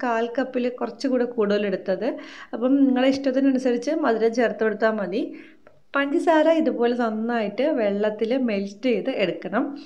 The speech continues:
നന്നായിട്ട് ഇതിപ്പോൾ അലിഞ്ഞ് വരുന്നതേ ഉള്ളൂ, നന്നായിട്ട് അലിഞ്ഞ് കിട്ടണം കേട്ടോ. അലിഞ്ഞ് പഞ്ചസാര ഒന്ന് കുറുകിയിട്ടൊന്ന് ടൈറ്റായി വരും. അപ്പോൾ അങ്ങനെ ആവുന്ന വരെ നമ്മളിത് മെൽറ്റ് ചെയ്യിപ്പിച്ച് എടുക്കണം. ഇതിപ്പോൾ എന്താ കുറച്ച്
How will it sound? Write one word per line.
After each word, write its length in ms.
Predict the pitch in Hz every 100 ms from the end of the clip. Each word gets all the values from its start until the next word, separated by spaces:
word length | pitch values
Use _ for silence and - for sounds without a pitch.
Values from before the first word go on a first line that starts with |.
| - -
നന്നായിട്ട് 480 | - 220 220 220 220
ഇതിപ്പോൾ 300 | 254 233 269
അലിഞ്ഞ് 320 | 254 226 226
വരുന്നതേ 460 | 262 170 202 226 240
ഉള്ളൂ, 200 | 247 220
നന്നായിട്ട് 540 | 226 214 208 208 220 254
അലിഞ്ഞ് 300 | 220 202 226
കിട്ടണം 360 | 214 - 180 175
കേട്ടോ. 280 | 160 175 170 - - -
അലിഞ്ഞ് 400 | 226 226 226 240 277 -
പഞ്ചസാര 560 | 233 220 220 220 226 226
ഒന്ന് 200 | 233 233 247
കുറുകിയിട്ടൊന്ന് 760 | 240 226 220 214 247 247 240 247
ടൈറ്റായി 580 | 247 240 254 302 247 226
വരും. 280 | 196 175 - - -
അപ്പോൾ 200 | - 294
അങ്ങനെ 380 | 262 247 285 349
ആവുന്ന 380 | 302 247 247 262
വരെ 220 | 262 220 247
നമ്മളിത് 480 | 240 208 214 208 285 - - -
മെൽറ്റ് 300 | 214 214 202
ചെയ്യിപ്പിച്ച് 440 | 226 214 208 208 277
എടുക്കണം. 440 | 254 175 - 180 277 - - -
ഇതിപ്പോൾ 280 | 247 277 277
എന്താ 160 | 269 277
കുറച്ച് 340 | 277 269 285